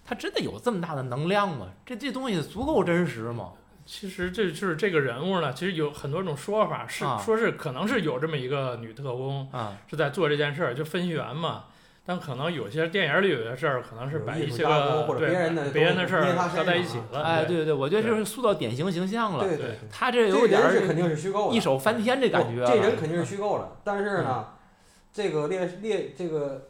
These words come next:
Speaker 3: 击毙本拉登这件事儿，最后也是真是造-，做成了，
Speaker 2: 对。
Speaker 3: 对吧？
Speaker 1: 是。
Speaker 3: 也是做成了。
Speaker 1: 这，这女的，我觉得她，她真够狠。她基本其实就是拿自己做赌注嘛。这事如果是本拉登，他也就成了；如果真不是，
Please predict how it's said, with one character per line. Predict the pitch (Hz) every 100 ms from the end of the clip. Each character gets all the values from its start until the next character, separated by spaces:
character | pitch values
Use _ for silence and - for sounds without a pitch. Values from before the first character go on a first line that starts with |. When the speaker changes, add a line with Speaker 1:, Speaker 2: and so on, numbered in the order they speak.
| -
Speaker 3:
击 | 214 214
毙 | 180
本 | 127
拉 | 147 180
登 | 196 190
这 |
件 | 175
事 | 165 180
儿， |
最 | - 180
后 | 165
也 | 107 117
是 | 143
真 | 135 190 175
是 | 139 - - - _ _ -
造-， | 143 127
做 | 170 147
成 | 113
了， | 170 185 - _ -
Speaker 2:
对。 | 110
Speaker 3:
对 | 110
吧？ | 95
Speaker 1:
是。 | - 147 117 - 120 123 - - - - -
Speaker 3:
也 | 110
是 | 131
做 | 135
成 | 147
了。 | 170
Speaker 1:
这， | 214
这 | 233
女 | 151
的， | 202 160 160
我 | 190
觉 | 202
得 | 208 208
她， |
她 | 226
真 | 247 269
够 | 233
狠。 | - 95 107 - - - _
她 | - 233
基 | 262
本 | 180
其 | 143 214
实 | 214
就 |
是 | 196
拿 | 185
自 | 202 180
己 | 113
做 | 131 202
赌 | 117 101
注 | 185 262
嘛。 | 131 90 - - _ _ _
这 | 226 214
事 |
如 | 185 277
果 | 185
是 | 165 233
本 | 135
拉 | 120 139
登， | 139 165 165 - - - -
他 | - 160
也 | 123
就 | 135
成 | 123 135
了； | 147 80 - - - -
如 | 185 247
果 | 156
真 | 202 170
不 | 180
是， | 190 202 113